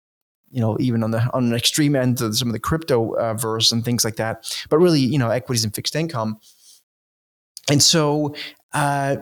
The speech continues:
we are seeing a lot more people waking up to the fact that, you know what, I, I probably should talk to someone to get a bit of a better grip. 'Cause the worst thing you can do,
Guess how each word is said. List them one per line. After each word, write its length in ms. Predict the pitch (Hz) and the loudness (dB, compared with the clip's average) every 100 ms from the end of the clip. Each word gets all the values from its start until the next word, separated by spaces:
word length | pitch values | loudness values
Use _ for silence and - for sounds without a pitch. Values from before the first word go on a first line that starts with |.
| - | -6
we 320 | 262 175 175 | -8 0 2
are 60 | 170 | 4
seeing 320 | - 233 180 | 4 4 2
a 20 | |
lot 200 | 160 156 | 2 0
more 140 | 151 | -2
people 360 | 135 156 139 120 | -2 -4 -2 -2
waking 400 | 127 131 135 123 | -2 -2 -4 -4
up 120 | 117 | -4
to 100 | - | -2
the 80 | 120 | -2
fact 240 | 110 120 131 | -2 -4 -2
that, 80 | |
you 80 | 147 | -2
know 80 | 156 | 0
what, 320 | 156 156 - _ _ _ - | 0 -2 -8 _ _ _ -8
I, 160 | 104 - | -6 0
I 80 | 147 | -2
probably 440 | 143 175 165 151 | 0 -2 2 2
should 460 | 120 - 147 120 - | 2 2 2 0 -4
talk 300 | - 113 - | -2 -2 -2
to 100 | 110 | 0
someone 560 | - 110 110 104 104 107 - - _ _ _ - | 2 2 2 0 -2 -6 -12 -20 _ _ _ -2
to 380 | - 135 131 123 | 2 4 4 4
get 180 | 131 123 | 2 0
a 20 | |
bit 120 | 120 | 0
of 80 | 107 | -2
a 40 | |
better 220 | 110 104 107 | -2 -2 -2
grip. 180 | - | -4
'Cause 140 | - 139 | -2 2
the 100 | 160 | 2
worst 420 | 156 170 220 226 | 2 4 4 4
thing 140 | 185 | 0
you 120 | 165 151 | 0 0
can 200 | 127 113 | 2 2
do, 400 | 113 92 101 | 2 0 -2